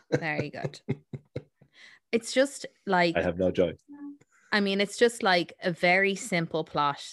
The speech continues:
Speaker 1: Like, they, w-, you know, the sand snakes are there. They need to get rid of the sand snakes and, like, save the town.
Speaker 2: Mm-hmm.
Speaker 1: Um, but, like, and, and that's it. And that's,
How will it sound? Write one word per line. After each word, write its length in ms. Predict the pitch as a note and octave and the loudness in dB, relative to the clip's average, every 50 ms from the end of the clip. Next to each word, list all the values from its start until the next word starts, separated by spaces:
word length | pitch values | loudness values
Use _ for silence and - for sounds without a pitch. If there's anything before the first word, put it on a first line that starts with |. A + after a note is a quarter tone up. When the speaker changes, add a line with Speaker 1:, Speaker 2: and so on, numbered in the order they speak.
| - - | -14 -10
Speaker 1:
Like, 200 | E3 D#3 C3+ - _ _ _ _ - | -8 -8 -8 -10 _ _ _ _ -6
they, 120 | D3 D3 | -4 -4
w-, 180 | D3 D#3 - - _ _ _ _ _ - | -4 -6 -10 -16 _ _ _ _ _ -4
you 100 | F#3 E3+ | -4 -2
know, 220 | D3+ C#3 C3+ C#3 _ _ _ _ _ _ _ _ _ - | -2 -4 -6 -8 _ _ _ _ _ _ _ _ _ -4
the 120 | - C#3+ | -4 -4
sand 360 | C#3+ - D#3+ D#3 E3 F3 E3+ | -2 0 0 2 2 2 0
snakes 360 | F3 - F3 D#3+ D#3 D3 - | -4 -4 -4 -4 -4 -4 -6
are 120 | D#3+ D3+ D3 | -4 -4 -4
there. 460 | C#3+ C#3+ C#3+ C#3 C#3 C#3 C3+ E3 F3 _ | -4 -4 -4 -4 -4 -4 -6 -8 -12 _
They 120 | - D#3 D3 | -10 -8 -8
need 180 | C#3+ C#3 - - | -6 -8 -8 -8
to 140 | - C#3 | -8 -10
get 80 | C3+ - | -8 -6
rid 240 | C#3 C#3 C3+ - - | -6 -6 -6 -8 -10
of 80 | - | -14
the 60 | - - | -16 -16
sand 320 | - - A#2+ C3+ C3+ - | -14 -12 -12 -12 -12 -14
snakes 400 | - - - - - - - _ _ _ _ - | -16 -16 -18 -16 -18 -20 -20 _ _ _ _ -10
and, 220 | - E3 D#3 D3 | -8 -6 -6 -6
like, 240 | C#3 C#3 C#3+ C#3 _ _ _ - _ _ _ _ _ _ _ - | -8 -8 -10 -14 _ _ _ -20 _ _ _ _ _ _ _ -8
save 240 | - D3 B2+ A#2 | -6 -6 -6 -6
the 100 | - A#2+ | -8 -12
town. 300 | - D#3+ - - - - _ _ _ _ _ _ _ _ _ _ _ - | -10 -10 -10 -10 -12 -14 _ _ _ _ _ _ _ _ _ _ _ -2
Speaker 2:
Mm-hmm. 240 | - E3 D#3+ D3 C#3+ B2+ - - | 0 0 2 2 0 -2 -6 -12
Speaker 1:
Um, 60 | - _ _ _ _ _ _ - | -14 _ _ _ _ _ _ 0
but, 140 | - F3+ E3 | 2 2 4
like, 460 | D#3+ D#3+ D3+ D3 C#3+ C#3+ - _ - - - _ _ _ _ - - _ _ _ _ _ _ _ _ _ - | 4 2 2 2 0 -4 -6 _ -20 -20 -20 _ _ _ _ -20 -20 _ _ _ _ _ _ _ _ _ -6
and, 160 | E3+ E3 D#3 - | -4 -4 -4 -4
and 160 | D3+ D#3 D3+ | -6 -4 -4
that's 240 | D3+ C#3+ - - - | -4 -4 -4 -6 -8
it. 320 | B2 - - - - - _ _ _ _ _ _ - | -8 -8 -8 -14 -18 -20 _ _ _ _ _ _ -14
And 220 | F#3 E3 C#3+ C3+ | -12 -12 -10 -8
that's, 260 | C3 B2 - - - | -10 -10 -12 -14 -14